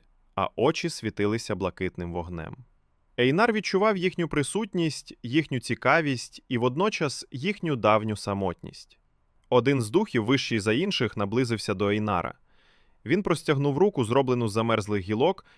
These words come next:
і торкнувся його щоки. Ейнар не відчув холоду, натомість дивне відчуття спокою та розуміння. Дух показав йому видіння, як острів колись був живим і теплим, але через давнє прокляття перетворився на крижану пустку.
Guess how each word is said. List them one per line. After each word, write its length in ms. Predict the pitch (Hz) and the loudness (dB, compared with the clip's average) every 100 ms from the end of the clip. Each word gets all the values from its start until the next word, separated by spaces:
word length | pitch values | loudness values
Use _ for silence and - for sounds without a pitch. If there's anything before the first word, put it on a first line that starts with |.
| _ | _
і 80 | 127 | -2
торкнувся 540 | 117 107 - 151 - | 0 0 -2 -4 -2
його 280 | 104 98 101 | 0 0 -2
щоки. 480 | - - 92 - - - _ _ _ _ _ - | -4 -4 -4 -4 -12 -18 _ _ _ _ _ -2
Ейнар 320 | 110 127 139 | 2 2 2
не 120 | 131 | 0
відчув 360 | 123 117 127 107 | -2 -2 -2 -2
холоду, 540 | - 135 104 78 - - _ _ - | 0 2 2 -2 -8 -14 _ _ -8
натомість 600 | 98 - 107 98 - - 107 | -4 0 0 -2 -8 -18 -4
дивне 360 | 107 104 98 | -2 0 -2
відчуття 440 | 92 - 98 - 87 | -4 -8 -8 -6 -8
спокою 720 | - 120 139 127 113 113 - _ | -4 -2 -2 -2 -4 -4 -6 _
та 120 | 95 | -4
розуміння. 640 | 95 90 101 90 82 76 - _ _ _ _ _ | -4 -4 -6 -6 -8 -12 -16 _ _ _ _ _
Дух 280 | 117 180 226 | 0 0 2
показав 440 | 143 135 113 160 | 0 0 2 2
йому 240 | 147 139 135 | 2 0 0
видіння, 520 | 131 113 104 82 - _ _ _ _ - | 0 -2 -2 -4 -8 _ _ _ _ -2
як 260 | 139 - - | -2 -2 0
острів 440 | 180 - 117 104 | 0 2 -4 -2
колись 320 | - 120 117 | 0 0 0
був 240 | 104 120 95 | -2 -4 -2
живим 360 | 104 107 127 - | -2 0 -2 -6
і 80 | 113 | -4
теплим, 520 | 113 107 - 82 - _ _ _ | 0 0 -2 -10 -10 _ _ _
але 200 | 104 101 | -2 -2
через 340 | 104 113 101 92 | -2 -2 -2 2
давнє 320 | 107 92 87 | 2 2 -4
прокляття 540 | - - 101 131 - | -6 -2 0 0 -2
перетворився 640 | 95 92 - 90 98 - 92 | -4 -6 -4 -4 -4 -4 -6
на 100 | 87 | -6
крижану 420 | 95 90 87 87 | -8 -8 -8 -8
пустку. 560 | - 95 87 - - | -8 -8 -8 -14 -20